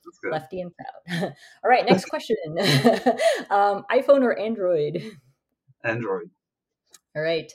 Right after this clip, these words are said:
Speaker 2: Mac, Linux, or Windows for, uh, for development?
Speaker 1: Windows.
Speaker 2: Awesome.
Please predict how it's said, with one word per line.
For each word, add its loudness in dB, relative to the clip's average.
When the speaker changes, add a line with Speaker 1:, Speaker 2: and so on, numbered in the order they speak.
Speaker 2:
Mac, -6
Linux, -6
or -4
Windows -6
for, -8
uh, -8
for -12
development? -10
Speaker 1:
Windows. -10
Speaker 2:
Awesome. -16